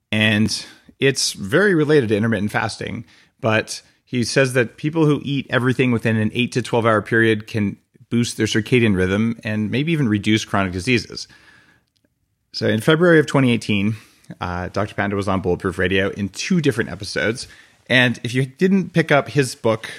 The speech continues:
uh, about this when you h-, heard him on those last two episodes, number four sixty-six and four sixty-seven, you need to pick up The Circadian Code, which is a, a really good overview of this. Circadian biology is tied into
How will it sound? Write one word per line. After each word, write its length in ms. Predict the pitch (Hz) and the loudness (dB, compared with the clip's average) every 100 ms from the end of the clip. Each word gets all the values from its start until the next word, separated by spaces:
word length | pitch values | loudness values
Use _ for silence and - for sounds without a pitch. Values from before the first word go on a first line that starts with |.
| - - - | -20 -20 -8
uh, 140 | - | -6
about 380 | - 113 113 123 | -2 2 2 2
this 340 | 117 - - - | 0 0 -2 -4
when 460 | 104 104 104 101 - | -2 0 2 0 -4
you 240 | 90 104 98 | -2 0 0
h-, 160 | 113 | -2
heard 260 | - 117 107 | 0 2 2
him 240 | 104 101 | 0 -2
on 160 | 101 95 | -2 -2
those 160 | 95 101 | -2 0
last 240 | 120 - | 0 0
two 120 | 104 | -2
episodes, 640 | 87 90 - 85 98 - - - - _ | -4 -4 -2 -2 -2 -6 -12 -20 -20 _
number 220 | 101 95 | -2 0
four 240 | 95 123 110 | 0 0 0
sixty-six 640 | 113 - 107 - 101 - | 0 -2 -2 0 -2 -2
and 140 | 95 | -4
four 140 | - 98 | -2 -4
sixty-seven, 680 | 101 90 90 - 123 107 101 _ _ _ | -4 -6 -4 0 2 0 -4 _ _ _
you 160 | - 131 | -2 2
need 200 | 143 127 | 2 2
to 100 | 127 | -2
pick 280 | 113 123 110 | -2 -2 0
up 200 | 104 - | 0 -2
The 100 | 101 | -4
Circadian 800 | - 98 - 113 107 104 92 90 | -2 -4 -2 -2 0 0 0 -4
Code, 520 | - 101 78 60 55 - _ _ _ | -4 -4 -4 -6 -12 -18 _ _ _
which 260 | - 104 104 | -4 -2 -2
is 120 | 95 | 0
a, 300 | 98 92 - _ - | 0 0 -6 _ -8
a 60 | 107 | -8
really 460 | 104 156 175 151 | -2 0 4 2
good 300 | 117 131 113 | 2 2 2
overview 420 | 95 104 113 123 | 0 -2 0 0
of 60 | 131 | 0
this. 280 | 151 170 - _ _ _ _ _ _ | 0 -2 -4 _ _ _ _ _ _
Circadian 360 | - 127 151 170 | -8 -2 0 2
biology 360 | 147 139 135 123 | 4 2 2 -2
is 160 | 107 | -4
tied 340 | - - 120 120 | -8 -2 0 0
into 600 | 117 113 - 113 104 | 0 -2 0 2 0